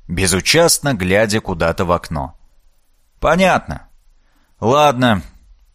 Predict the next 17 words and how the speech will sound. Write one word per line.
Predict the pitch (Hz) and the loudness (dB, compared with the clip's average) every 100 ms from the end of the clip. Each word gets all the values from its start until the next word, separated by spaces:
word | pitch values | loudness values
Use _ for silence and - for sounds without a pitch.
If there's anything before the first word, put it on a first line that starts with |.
| _ _ | _ _
тогда | - 113 151 | -6 -2 2
я | 165 135 | 2 2
схожу | - 92 85 | 0 -2 -4
с | 82 | -2
тобой. | 92 82 78 69 - _ _ _ _ _ | -2 -2 -4 -8 -18 _ _ _ _ _
Сейчас | - 113 113 143 - | -6 -2 0 0 0
не | 139 | -2
то | 123 127 | 0 2
время, | 95 143 120 92 | 2 0 0 0
чтобы | - 101 95 90 | -2 -2 0 0
вы | 101 | 0
могли | 98 95 95 98 | 0 0 0 -2
в | |
одиночку | 90 104 117 98 - | 0 0 0 0 -2
разгуливать | - 82 85 90 82 - | -2 -2 0 0 -2 -2
по | 98 | -2
городу», — | 92 95 82 69 - | 2 2 2 -2 -8